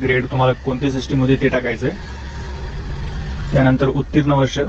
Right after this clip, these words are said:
कोणत्या वर्षी तुम्ही उत्तीर्ण झाला आहात, ते टाकायचं आहे. त्यानंतर किती टक्के पडलेले, त्यानंतर मीडियम,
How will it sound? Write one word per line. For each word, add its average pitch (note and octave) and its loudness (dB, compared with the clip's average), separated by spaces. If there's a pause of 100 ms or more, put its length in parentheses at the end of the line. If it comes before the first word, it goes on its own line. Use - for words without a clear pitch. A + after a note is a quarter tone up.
(300)
कोणत्या B2+ 4
वर्षी B2+ 4
तुम्ही B2+ 4
उत्तीर्ण B2 2
झाला A2+ 4
आहात, C3 -4
ते C3 2
टाकायचं A#2+ 0
आहे. C#3 0
त्यानंतर B2 2
किती C3 0
टक्के C#3 0
पडलेले, C3 4
त्यानंतर B2+ 0
मीडियम, B2 4